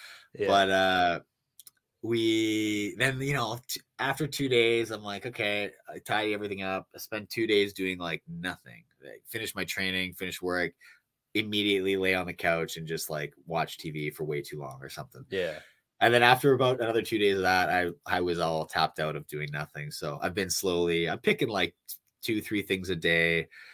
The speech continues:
Speaker 2: uh, chipping away at the list, just taking care of some, running some errands, taking care of some things that need doing. You know, I'm starting to do some weeding in the yard. I'm like, I'm doing all <laughs> kinds of stuff. So I've been actually more productive than I, I maybe initially thought I would be. I was,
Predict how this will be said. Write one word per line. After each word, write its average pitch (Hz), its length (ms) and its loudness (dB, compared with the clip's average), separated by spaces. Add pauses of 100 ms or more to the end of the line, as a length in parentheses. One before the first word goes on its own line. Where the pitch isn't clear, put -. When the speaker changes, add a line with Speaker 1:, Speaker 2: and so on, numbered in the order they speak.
(240)
Speaker 2:
uh, 80 440 0 (120)
chipping - 280 -2
away 87 200 2
at 85 100 -2
the 82 100 -2
list, 80 560 -2
just - 280 -8 (360)
taking 82 280 -2
care 82 220 0
of 80 100 -2
some, 82 160 -6
running 98 240 0
some 87 160 -8
errands, 85 380 -2
taking 82 200 -4
care 82 160 -2
of 80 60 -2
some 80 140 -10
things 78 220 -8
that 71 140 -10
need 80 180 -8
doing. 78 340 -4
You 76 120 -8
know, 73 80 -6
I'm 76 100 -10
starting 82 280 -4
to 85 60 -6
do 82 140 -4
some 76 180 -8
weeding 87 320 2
in 76 100 -4
the 69 100 -14
yard. 90 580 0
I'm 78 120 -8
like, 71 200 -10
I'm 87 120 -10
doing 95 180 2
all 87 100 4
<laughs> - 140 -4
kinds 78 120 -4
of 80 80 -6
stuff. 80 260 -2
So 85 200 -4 (440)
I've 117 140 6
been 143 100 12
actually 170 320 8
more 131 160 4
productive 113 440 2
than 104 100 2
I, 92 540 2
I 92 60 0
maybe 95 280 0
initially 87 340 -4
thought 87 220 0
I 87 80 0
would 85 160 -2
be. 78 160 -2
I 80 120 0
was, 80 120 -8